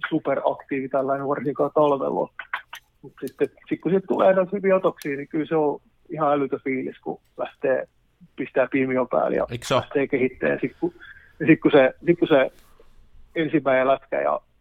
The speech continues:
Speaker 1: iso, iso lätkä, ja sit kun aletaan pistää se kehitystan-, tai tuo pi-, kehitysaltaaseen ja vähän aikaa huljuttaa, ja sit menee se joku neljäkymmentä sekuntia, niin se kuva on siinä.
Speaker 2: Mm.
Speaker 1: Siis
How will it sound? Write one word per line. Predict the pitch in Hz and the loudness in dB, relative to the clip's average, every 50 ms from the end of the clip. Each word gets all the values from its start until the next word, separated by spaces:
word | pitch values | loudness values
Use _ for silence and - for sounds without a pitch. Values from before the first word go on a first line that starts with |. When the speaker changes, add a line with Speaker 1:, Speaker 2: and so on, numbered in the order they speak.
| _ - - | _ -16 -8
Speaker 1:
iso, | 185 175 - 160 156 - | -6 -4 -2 0 0 2
iso | 170 165 151 139 131 | 2 2 4 2 2
lätkä, | 135 131 - _ - 139 | 2 0 -2 _ -6 -6
ja | 131 | -6
sit | 135 147 - - | -6 -8 -8 -6
kun | 147 135 | -4 -4
aletaan | 131 127 - 139 127 - | -4 -2 -2 -2 -2 -2
pistää | 139 - - 151 127 | -6 -8 -4 -4 -4
se | 131 | -4
kehitystan-, | - 147 120 127 127 - - - - 78 - - _ _ - - - | -2 -2 -2 -2 -2 -6 -6 -6 -4 -4 -4 -6 _ _ -20 -18 -12
tai | 139 135 120 | -12 -10 -6
tuo | - 143 143 | -4 -4 -2
pi-, | - - 175 - 156 - - | 0 0 0 0 -2 -6 -2
kehitysaltaaseen | 147 131 135 127 131 - 135 127 123 - 78 - - - 71 67 | -2 -2 0 -2 -2 0 0 0 2 2 0 0 -2 -4 -8 -8
ja | - - _ _ _ _ _ - | -8 -10 _ _ _ _ _ -4
vähän | 160 139 151 | -2 2 2
aikaa | 135 135 135 156 139 135 | 2 2 2 0 0 0
huljuttaa, | 139 147 139 135 131 135 - _ - 82 - - | 0 -2 -2 -2 -4 -8 -10 _ -8 -8 -6 -8
ja | - - _ _ _ _ _ | -8 -14 _ _ _ _ _
sit | - - | -12 -6
menee | - 135 139 135 123 | -4 -2 0 0 0
se | 143 | 0
joku | 123 143 143 | 0 2 4
neljäkymmentä | 147 143 135 123 143 - - 151 | 4 4 4 2 0 -2 -2 -4
sekuntia, | - - 143 _ - - - | -4 -4 -10 _ -14 -16 -14
niin | - 131 | -14 -14
se | - - | -10 -6
kuva | - 151 135 135 131 | -4 -2 0 2 0
on | 135 135 - | 0 -2 -4
siinä. | - 180 - 202 180 - _ _ - - | -4 -6 -6 -6 -8 -12 _ _ -18 -12
Speaker 2:
Mm. | 104 98 92 87 98 101 _ _ - | -10 -10 -8 -10 -12 -16 _ _ -2
Speaker 1:
Siis | 143 131 123 - | -2 -2 -2 -4